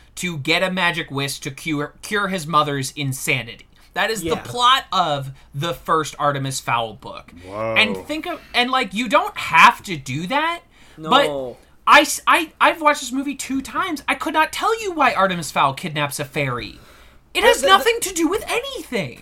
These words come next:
Speaker 2: the second move, the second book is Artemis Fowl gets framed by Opal Colby for selling batteries to gol-, to goblins who
Speaker 3: Opal
Speaker 2: wanna,
Speaker 3: Colby.
Speaker 2: who want to start a race war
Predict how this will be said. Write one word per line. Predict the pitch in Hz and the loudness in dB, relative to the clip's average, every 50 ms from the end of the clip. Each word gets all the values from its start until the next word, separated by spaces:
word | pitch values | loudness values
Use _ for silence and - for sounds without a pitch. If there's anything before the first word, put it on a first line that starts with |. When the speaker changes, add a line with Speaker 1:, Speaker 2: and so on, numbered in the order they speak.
| - 196 | -10 -6
Speaker 2:
the | 226 262 254 | -4 -4 -4
second | - - - - 349 370 359 - 349 294 220 180 175 | -4 -4 0 2 4 4 4 2 -2 -2 -2 -2 -2
move, | 165 160 151 147 135 117 - - | 0 0 -2 -2 -4 -6 -10 -12
the | 175 160 | -10 -2
second | - 349 370 359 320 226 185 - | 0 0 2 2 0 -4 -6 -4
book | - 160 160 165 - - | -2 -2 -2 -2 -2 -4
is | 196 180 180 - - | -6 -6 -4 -2 2
Artemis | 240 277 320 - 403 370 349 - - | 6 6 6 6 4 -2 -4 -6 -4
Fowl | - 277 254 240 247 247 240 | 0 2 4 6 6 4 4
gets | 214 - 214 202 - | 2 0 -4 -4 -6
framed | - - - 214 226 208 185 165 160 147 147 | -8 -12 -8 -6 -4 -4 -4 -6 -6 -4 0
by | 170 170 180 190 - | 0 0 0 0 2
Opal | 220 214 262 269 - - 240 233 220 220 | 4 4 4 2 0 0 2 2 2 0
Colby | 220 - - 196 220 220 220 196 160 156 143 139 131 131 123 - _ _ _ - - - - - - - - | -2 -4 -2 0 2 2 0 -2 -4 -6 -6 -6 -6 -8 -12 -14 _ _ _ -20 -20 -20 -20 -20 -20 -20 -4
for | - - 220 208 202 196 185 180 180 | 2 4 6 8 8 8 6 4 2
selling | - - - 269 302 330 359 359 320 269 - 175 151 - - - | 0 2 6 8 8 8 8 6 2 0 -2 -4 -8 -6 2 6
batteries | 240 247 285 302 302 285 277 277 277 269 254 - - | 6 8 8 6 6 4 4 4 2 -2 -4 -4 -2
to | - 226 | -2 -2
gol-, | 185 147 - 185 214 233 247 247 247 247 240 - | -2 2 4 6 8 8 8 6 6 4 2 0
to | - 185 | -6 -12
goblins | 170 156 190 214 233 247 240 175 160 175 175 165 160 160 143 | -4 0 2 4 4 4 4 2 0 0 0 0 -2 -4 -4
who | 131 127 | -4 -2
Speaker 3:
Opal | - 202 | -2 0
Speaker 2:
wanna, | 196 143 190 233 233 226 | 2 2 2 2 2 0
Speaker 3:
Colby. | 196 175 202 208 190 | 0 -2 -4 -4 -4
Speaker 2:
who | 185 180 | -4 -2
want | 170 196 254 254 - | 0 0 0 0 0
to | 240 226 | -2 -4
start | - - 233 226 226 226 226 | 0 4 6 6 6 6 6
a | 208 185 | 4 2
race | 170 156 147 151 190 226 240 - - - | 2 2 0 -2 0 0 -2 -4 -10 -12
war | 143 135 131 127 123 113 110 - | -12 -10 -8 -8 -8 -8 -10 -12